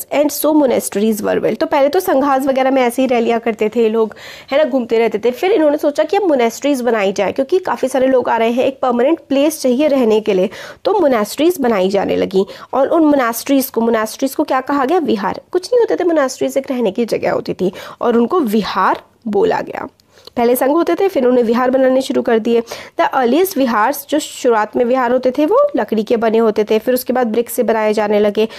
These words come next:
और कई बार तो केव्स को भी खोद करके hills में, अ, विहार्स बना लिए जाते थे। Buddhist text, Buddhist text मतलब जो, अ, बुद्ध से related चीज़ें लिखी गई हैं, वो हमें क्या बताती हैं? Just as waters of river lose their names and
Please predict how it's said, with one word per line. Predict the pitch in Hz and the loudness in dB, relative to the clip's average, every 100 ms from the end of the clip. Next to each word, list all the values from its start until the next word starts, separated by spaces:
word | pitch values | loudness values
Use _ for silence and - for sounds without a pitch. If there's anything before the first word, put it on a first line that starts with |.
| - - | -16 -8
और | - | -2
कई | 247 240 | 0 2
बार | 240 | 0
तो | 254 | -2
केव्स | 339 - 247 247 240 | -4 0 2 2 -2
को | - 247 | -2 0
भी | 254 | 0
खोद | 240 220 220 | 2 0 0
करके | 226 214 247 | -2 0 0
hills | 226 220 214 | 2 0 0
में, | 226 294 494 - - - - | 0 2 0 -4 -20 -20 -4
अ, | - 208 185 - 208 | 0 0 0 -4 -2
विहार्स | 226 214 220 | 0 0 -2
बना | 214 214 | -2 -2
लिए | - - | -2 -2
जाते | - - - - | -2 -2 -6 -10
थे। | - - _ _ _ _ _ _ _ - 285 | -10 -14 _ _ _ _ _ _ _ -8 -2
Buddhist | 262 226 320 - _ _ - _ - | 0 0 -2 -4 _ _ -20 _ -6
text, | 233 - - - - | -6 -6 -14 -14 -6
Buddhist | 247 214 269 | -4 -2 -2
text | - 262 - | 0 -2 -2
मतलब | 254 330 | -2 -2
जो, | 320 359 330 _ - | -2 -2 -4 _ -2
अ, | 240 | -2
बुद्ध | 214 220 240 | 0 -2 -2
से | 233 | -2
related | 247 226 214 247 | 0 0 -2 -6
चीज़ें | - 240 254 | -4 -2 0
लिखी | 233 - | -2 -2
गई | 233 233 | 0 2
हैं, | |
वो | 240 | 2
हमें | 233 240 | 0 0
क्या | 247 | -2
बताती | 247 240 247 247 254 | -2 -2 -2 -2 0
हैं? | 262 262 - - - | -2 -2 -14 -18 -6
Just | 359 508 - | 0 0 2
as | 415 453 302 | 2 2 2
waters | 254 247 311 349 359 | 2 2 0 0 -2
of | - | 0
river | 262 214 254 285 262 | 0 2 2 2 4
lose | 285 233 | 4 2
their | 269 302 | 2 4
names | 262 202 240 - - | 4 4 0 -4 -4
and | 269 320 | 0 0